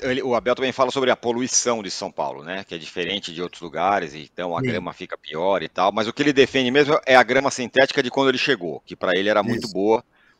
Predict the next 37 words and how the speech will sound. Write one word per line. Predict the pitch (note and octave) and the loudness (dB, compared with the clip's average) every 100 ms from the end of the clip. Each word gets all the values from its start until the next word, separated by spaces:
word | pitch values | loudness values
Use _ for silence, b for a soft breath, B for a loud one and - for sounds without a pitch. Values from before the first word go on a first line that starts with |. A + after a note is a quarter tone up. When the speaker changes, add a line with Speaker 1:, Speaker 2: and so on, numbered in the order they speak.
| _ | _
Speaker 1:
embora | G2 F#2 G2 G#2 G#2+ | -6 4 4 6 2
ele | G2+ | 0
ainda | G2+ G#2 | 0 -2
prefira | A2 G2+ - G2 G2 | -4 -6 -6 -2 -2
o | |
gramado, | G2 F#2 F#2 F#2 F#2 F#2 - | 0 0 0 -2 -2 -6 -6
é, | F#2 F2+ | -4 -4
natural. | F2+ F#2+ - F2 C#2 - b b b _ | -2 -4 -2 -4 -6 -10 b b b _
Saiu, | - G3+ C4 | 6 8 8
passou | - G3+ B3 | 8 10 10
uma | |
pergunta | G3+ F3 D#3+ C3+ | 8 4 4 2
aqui | - D#3 | 2 2
rapidamente, | B2+ C3+ A#2+ A2+ D#3 - | 4 4 4 2 0 -2
Mauro, | A#2 G#2+ F2 D2+ B1+ | 2 4 4 0 -4
falando | B2+ C3 | 0 0
assim: | C#3 D3+ | -2 4
"Pô, | B3 | 8
vocês | A3 | 8
estão | - - | 6 2
falando | F#3+ - | 2 2
que | |
foi, | F3 F3 | 2 2
foi | - F3 | 2 4
o | |
Botafogo | E3 E3+ D3+ - E3 D#3+ | 6 8 6 6 2 4
o | D3 | 2
responsável? | D3 - A#2+ - F3+ D#3 E2 - _ _ _ | 2 0 0 6 6 6 0 -14 _ _ _
Então | G3+ G3+ B3+ | -6 6 8
por | G#3+ | 8
que | - | 8
o | B3+ | 8
Flamengo | - A3 E3 G3+ F3+ | 10 8 10 6 4
não | D#3+ | 2
foi | E3 | 2
o | D3 | 2
campeão?" | D3 C3 A#2 F#2+ | 0 2 2 2